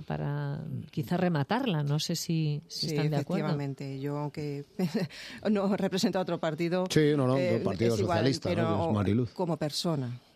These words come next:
Speaker 2: como persona, aquello fue, yo lo sentí, o sea, yo sinceramente me
Speaker 3: Mm.
Speaker 2: pareció una auténtica humillación hacia
Speaker 3: Esta mañana
Speaker 2: la
Speaker 3: lo,
Speaker 2: persona.
Speaker 3: lo decía el representante de Podemos, ¿eh?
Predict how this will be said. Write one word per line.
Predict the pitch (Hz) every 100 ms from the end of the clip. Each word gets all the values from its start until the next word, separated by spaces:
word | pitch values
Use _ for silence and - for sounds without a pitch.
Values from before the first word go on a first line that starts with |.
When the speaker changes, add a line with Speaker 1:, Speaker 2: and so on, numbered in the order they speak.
| 110 - _ -
Speaker 2:
como | - 156 139
persona, | 139 - 170 165
aquello | 143 147 147 160
fue, | - 147 165 - 143 135
yo | 156
lo | 170 170
sentí, | 139 143 175 226 -
o |
sea, | - 143
yo | 143
sinceramente | 151 151 139 143 143
me | 107 85
Speaker 3:
Mm. |
Speaker 2:
pareció | 69 - - 156 170 - - -
una | 156 151
auténtica | 147 143 139 151 151
humillación | 135 117 120 131 139
hacia | 139 143
Speaker 3:
Esta | 156
mañana | 175 147
Speaker 2:
la | 123
Speaker 3:
lo, |
Speaker 2:
persona. | 110 - - 131 110 120
Speaker 3:
lo | 117
decía | 110 104 117
el |
representante | 113 95 87 95 87
de | 80
Podemos, | 78 113 90 58 -
¿eh? | 67